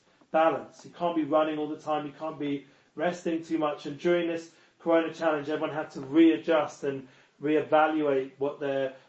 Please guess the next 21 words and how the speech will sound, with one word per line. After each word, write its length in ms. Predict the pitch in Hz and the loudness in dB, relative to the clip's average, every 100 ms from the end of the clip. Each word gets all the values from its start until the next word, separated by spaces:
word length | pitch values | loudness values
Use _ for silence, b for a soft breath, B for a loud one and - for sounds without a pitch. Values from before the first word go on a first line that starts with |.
| - | -8
running 380 | 123 151 147 147 | 0 0 -2 -6
time 340 | 156 147 139 | -4 -2 0
is 160 | 135 135 | -2 -2
and 120 | 135 | 0
resting 380 | 156 - 151 143 | -2 -2 -10 -6
time 440 | 156 143 131 - B B | 0 2 0 -4 B B
when 140 | 139 | -6
they're 100 | 135 | -4
busy 300 | 135 151 139 | -2 -2 -2
hustling, 580 | 135 160 - - 147 139 | -2 -2 -2 -2 -2 -2
when 100 | 135 | -2
they're 100 | 135 | -4
busy, 440 | 147 135 135 127 123 B B 165 | -4 -4 -6 -8 -12 B B -2
you 60 | |
know, 120 | 143 131 | 0 0
giving 280 | 160 156 147 | 0 -2 -4
to 140 | 151 | -4
themselves 480 | 139 135 175 156 - | -4 -2 2 2 0
and 80 | 131 | -4
their 80 | 131 | -4
family, 640 | 170 156 151 147 143 | -2 -2 -2 -2 -4